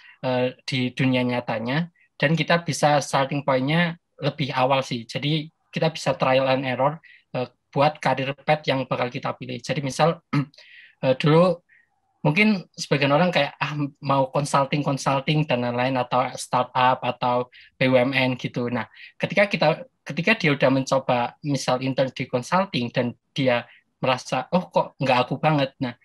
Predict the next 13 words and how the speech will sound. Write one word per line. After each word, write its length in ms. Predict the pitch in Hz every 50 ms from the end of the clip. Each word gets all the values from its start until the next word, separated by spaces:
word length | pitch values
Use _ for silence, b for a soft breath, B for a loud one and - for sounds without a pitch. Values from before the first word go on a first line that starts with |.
| b b b b b -
disinilah 520 | - 131 - 143 143 165 170 185 190 185 -
peran 160 | 143 139 131
magang 320 | 135 127 127 - - 139 131
sih 160 | - - 123
menurutku. 400 | 117 120 113 139 120 120 - 147
Jadi 240 | - - 131 127 165
kayak 480 | 165 - 135 131 127 123 123 - -
jadi, 400 | - - 127 120 139 127 123 123 120 _ B B B B B B B -
eh, 140 | 127 123 120
trial 360 | - - 131 131 127 127 127 131
and 160 | 127 131 135
error 400 | 127 117 123 135 147 160 170 -
buat, 240 | - 135 127 139 147